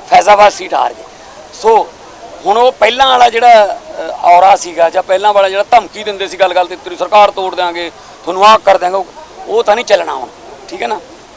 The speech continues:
ਹੁਣ ਤਾਂ ਇਹ ਹੈ ਵੀ, ਅ, ਅ, ਉਹਨੂੰ ਹਰ ਗੱਲ ਤੇ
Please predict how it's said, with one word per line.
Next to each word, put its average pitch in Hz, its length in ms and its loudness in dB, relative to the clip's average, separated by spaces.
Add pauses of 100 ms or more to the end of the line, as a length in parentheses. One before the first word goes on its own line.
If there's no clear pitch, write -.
(120)
ਹੁਣ 175 80 -6
ਤਾਂ 226 420 4
ਇਹ 208 260 -4
ਹੈ 220 100 2
ਵੀ, 226 260 -8
ਅ, - 40 -16
ਅ, - 1500 -10 (320)
ਉਹਨੂੰ 202 200 -4
ਹਰ 196 200 4
ਗੱਲ 233 200 2
ਤੇ 220 280 -4